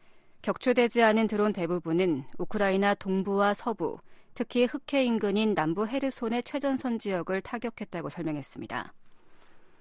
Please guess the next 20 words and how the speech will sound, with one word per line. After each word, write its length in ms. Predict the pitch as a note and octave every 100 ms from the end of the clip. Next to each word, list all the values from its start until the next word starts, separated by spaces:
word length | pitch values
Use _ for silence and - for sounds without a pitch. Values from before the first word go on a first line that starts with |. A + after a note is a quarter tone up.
| - - - - -
러시아군은 560 | G3 G3 A#3+ A#3 A3+ A3 -
또 180 | A#3
이십육 460 | G3+ - G#3 F#3 E3+
일 260 | G3+ D#3 C3+
헤르손 520 | C4 B3 A#3+ C4 C4
피난민들을 720 | D4 C#4 C4+ C4+ B3+ A#3+ A3+
위해 160 | A3
마련된 520 | G#3+ G3 F#3+ F3+ G3 F3+
열차가 480 | D#3 - E3 F#3
정차한 540 | F#3+ F3 E3+ A3 G#3 G#3
기차역에 600 | E3+ - F#3+ E3+ D#3+ G3+
폭격을 460 | - C4 B3 A3+
가해 340 | G3 D#3+ D3+ G#2 - - - -
경찰관 560 | - F#3 - G3 G#3 G#3+
한 180 | A3 A#3+
명이 280 | A#3 A3 A3
사망하고 720 | A3 F#3+ F#3+ F3+ E3 F3 F3+
네 120 | D3+
명이 280 | D#3+ E3+ G3
부상당했다고 1000 | G3+ F#3 G#3+ G3 F3 E3 D#3+ D3 C3